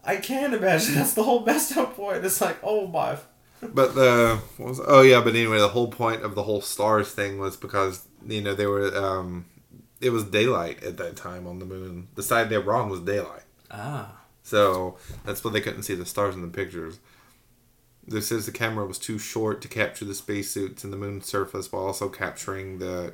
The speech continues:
Speaker 2: comparatively dimmer stars. The same thing happens if you go into someone's back porch at night and turn off the lights. And, you know, you could
Speaker 1: There you
Speaker 2: see
Speaker 1: go.
Speaker 2: the stars, but it's just faint because they were on the daylight side. That makes perfect sense.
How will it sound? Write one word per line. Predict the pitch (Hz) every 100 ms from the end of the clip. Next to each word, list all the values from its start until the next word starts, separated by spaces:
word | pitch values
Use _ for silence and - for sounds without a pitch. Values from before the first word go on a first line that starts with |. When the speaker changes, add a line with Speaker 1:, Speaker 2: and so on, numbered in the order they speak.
| -
Speaker 2:
comparatively | - 98 107 101 98 101
dimmer | 90 95 92
stars. | - - 90 87 82 76 - - - _ _
The | 92
same | 117 107
thing | 113 95
happens | 101 101 104 98
if |
you | 98
go | 101 101
into | -
someone's | 104 92
back | 90 90 -
porch | - 104 98
at | -
night | 87 90 87
and | 90
turn | 92 92
off | 85 -
the | 87
lights. | 80 80 - - - _ _ _ - -
And, | 107 107
you | 104
know, | 101 104
you | 107
could | 107
Speaker 1:
There | 107
you | 104
Speaker 2:
see | 110
Speaker 1:
go. | 95
Speaker 2:
the |
stars, | 92 107 101 90
but | 82
it's | 90
just | 87 -
faint | 98 95 90 - 87 107
because | - 104 101
they |
were | 107
on | 123
the | 123
daylight | 113 151 139 71 -
side. | - 87
That | 87 90
makes | 98
perfect | - 104 104 104
sense. | - 107 -